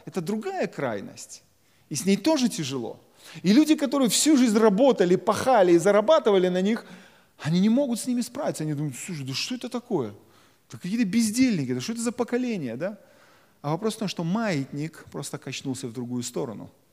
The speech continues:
Они не хотят быть такими вот трудоголиками и людьми, которые только работают, пашут, и нет никакой радости жизни, они, знаете, ну, мы люди, мы, у нас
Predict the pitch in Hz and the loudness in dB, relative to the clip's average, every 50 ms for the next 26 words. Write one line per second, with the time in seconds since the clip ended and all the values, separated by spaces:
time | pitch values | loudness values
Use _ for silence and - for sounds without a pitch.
0 | _ _ _ _ _ _ _ _ _ _ _ - 131 143 151 165 170 175 170 - | _ _ _ _ _ _ _ _ _ _ _ -8 -6 -4 -2 -2 -2 -2 -2 -2
1 | - 175 165 - 240 220 185 139 123 139 123 131 - 135 120 - 151 147 135 127 | -4 -6 -6 -6 -6 -6 -6 -6 -6 -8 -8 -8 -10 -12 -10 -8 -6 -6 -4 -4
2 | 113 110 113 107 - - _ - - - - - - - _ _ - 139 135 123 | -4 -6 -8 -8 -10 -18 _ -20 -20 -20 -20 -20 -20 -20 _ _ -10 -8 -4 -2
3 | 139 139 139 160 185 175 147 131 - 135 127 127 127 127 123 123 127 120 139 160 | 0 0 2 4 4 4 2 0 -2 -2 -2 0 0 0 2 2 0 0 0 -2
4 | 170 139 131 117 - 127 123 120 - 127 - - 131 131 135 131 139 165 160 151 | -2 -2 -4 -6 -4 -4 -4 -4 -6 -8 -10 -10 -8 -8 -6 -4 -2 -2 -2 -2
5 | 143 131 - - 165 165 156 147 - 151 147 147 143 147 147 147 151 135 - 135 | -4 -8 -6 -4 -4 -4 -4 -4 -6 -10 -8 -8 -8 -8 -8 -8 -10 -10 -10 -10
6 | - 143 143 143 143 135 131 - - 147 135 165 190 165 151 127 - - - - | -8 -6 -6 -6 -6 -6 -8 -12 -12 -12 -10 -10 -10 -8 -10 -12 -12 -14 -20 -20
7 | 147 131 - - _ _ - - 139 147 156 170 180 185 175 - _ - 160 226 | -20 -20 -20 -20 _ _ -14 -10 -8 -8 -6 -6 -6 -6 -8 -12 _ -12 -10 -8
8 | 262 208 - 185 202 226 226 240 220 214 233 214 165 117 117 101 - 123 160 196 | -8 -8 -6 -6 -4 -2 -2 -2 -2 -2 -2 -2 -4 -4 -8 -10 -8 -6 -6 -6
9 | 202 - _ - - - - - - 156 165 214 240 214 - - | -6 -8 _ -20 -20 -20 -20 -20 -12 -8 -6 -6 -6 -6 -8 -12